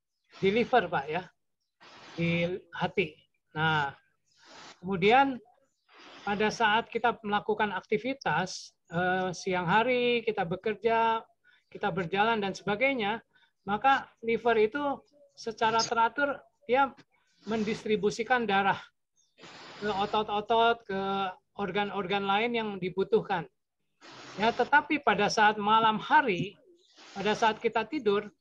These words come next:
maka gid-, gudang itu tutup, ya, tutup. Wah, itu darahnya dikumpulkan di liver, sudah stop,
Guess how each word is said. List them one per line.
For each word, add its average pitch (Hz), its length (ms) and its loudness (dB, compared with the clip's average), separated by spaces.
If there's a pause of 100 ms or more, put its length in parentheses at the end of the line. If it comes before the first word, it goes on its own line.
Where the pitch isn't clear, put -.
(520)
maka 254 320 2
gid-, 220 320 -2
gudang 226 320 4
itu 247 160 -2
tutup, 311 480 0 (480)
ya, 233 240 -2 (240)
tutup. 240 320 2 (240)
Wah, 196 400 4 (320)
itu 240 400 2 (560)
darahnya 220 720 2 (160)
dikumpulkan 220 800 2 (400)
di 214 160 -4
liver, 254 400 0 (320)
sudah 208 320 0 (320)
stop, - 320 0